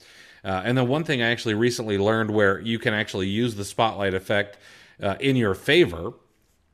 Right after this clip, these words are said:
is, uh, in, like, social media video shorts and, uh, reels and, you know, uh,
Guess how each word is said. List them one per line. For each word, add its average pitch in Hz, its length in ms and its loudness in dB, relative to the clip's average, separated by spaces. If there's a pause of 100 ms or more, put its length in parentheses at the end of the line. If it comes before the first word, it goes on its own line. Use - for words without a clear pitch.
(500)
is, 120 680 4
uh, 117 320 -2
in, 127 280 0
like, 123 280 -2
social 120 360 -2
media 110 300 0
video 117 280 0
shorts - 520 -4
and, 92 240 -8 (320)
uh, 92 280 -2
reels 101 560 2
and, 92 360 -6
you 98 100 -4
know, 90 320 -2
uh, 85 260 -4